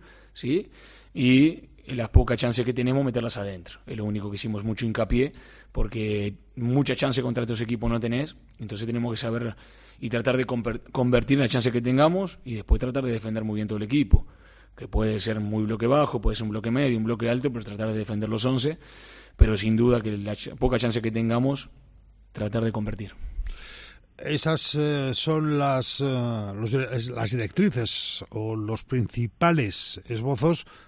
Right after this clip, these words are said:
Speaker 2: de un partido en el que el planteamiento va a ser muy similar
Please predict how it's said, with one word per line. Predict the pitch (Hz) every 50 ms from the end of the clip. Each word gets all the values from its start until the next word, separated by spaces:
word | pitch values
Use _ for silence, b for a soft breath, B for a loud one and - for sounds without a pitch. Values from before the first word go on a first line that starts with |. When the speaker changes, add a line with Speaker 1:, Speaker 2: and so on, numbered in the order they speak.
| B B -
Speaker 2:
de | 117 131
un | 139 131
partido | 147 135 113 139 147 156 156
en | 143
el | 147 139
que | 113 - 143 139 135 - _ _ _ _ -
el | - - 139
planteamiento | 117 143 139 123 143 139 160 170 160 160
va | 151
a | -
ser | - 135
muy | 135 143 151
similar | - - 139 135 131 147 175 175 - 127